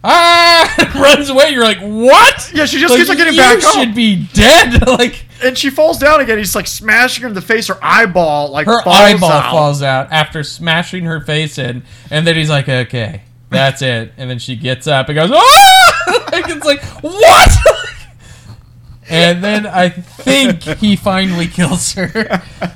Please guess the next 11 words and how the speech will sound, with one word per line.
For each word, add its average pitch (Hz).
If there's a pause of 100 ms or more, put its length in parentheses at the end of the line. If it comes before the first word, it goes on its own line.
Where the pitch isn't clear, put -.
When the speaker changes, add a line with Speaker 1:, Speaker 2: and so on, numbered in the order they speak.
(1040)
Speaker 1:
Like, 156
he 185
just 214
cuts 202
off 185
all 160
her 160
limbs, 147
and 143
she's 143
like 131